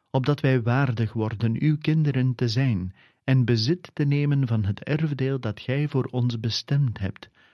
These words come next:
door onze Heer Jezus Christus, uw Zoon, die met u leeft en heerst in de eenheid van de Heilige Geest, God door de eeuwen der eeuwen. Amen. Loven wij de Heer.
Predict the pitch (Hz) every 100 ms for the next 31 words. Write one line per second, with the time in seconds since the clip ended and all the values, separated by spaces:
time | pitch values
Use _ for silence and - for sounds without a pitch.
0 | _ _ _ - 131 123 123 113 120 110
1 | 117 113 117 - 127 147 151 - 170 -
2 | - 113 101 98 123 156 165 - - -
3 | - 131 127 120 120 127 123 127 110 104
4 | 135 170 147 - 110 110 127 143 123 107
5 | 104 - _ _ _ - 156 160 127 110
6 | 110 104 101 120 - 147 151 - - _
7 | _ _ - 160 165 - 123 117 104 -
8 | 117 113 107 110 110 139 - - 107 107
9 | 104 113 117 _ _ 110 90 87 85 98
10 | 101 _ _ _ _ _ _ _ _ -
11 | 113 123 156 151 160 160 165 _ 113 110
12 | 107 113 90 - -